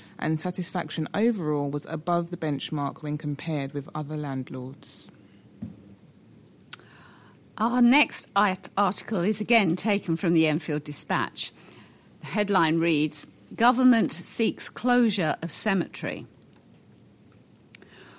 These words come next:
Speaker 2: One of the largest Turkish cemeteries in the U K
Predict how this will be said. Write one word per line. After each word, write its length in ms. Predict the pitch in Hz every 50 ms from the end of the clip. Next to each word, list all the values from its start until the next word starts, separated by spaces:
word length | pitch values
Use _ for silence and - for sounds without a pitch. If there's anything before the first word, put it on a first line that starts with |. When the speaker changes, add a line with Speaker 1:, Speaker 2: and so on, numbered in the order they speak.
| - -
Speaker 2:
One 220 | - 233 269 285 285
of 100 | 269 233
the 80 | 269
largest 720 | 262 269 262 262 277 285 294 320 - - 330 330 - - -
Turkish 500 | - 277 254 240 247 240 - 247 220 -
cemeteries 640 | - - 233 214 202 - - - - 175 156 156 160
in 140 | 156 160
the 80 | 156 156
U 240 | 175 180 202 208 196
K 480 | 208 - 214 190 156 120 104 123 135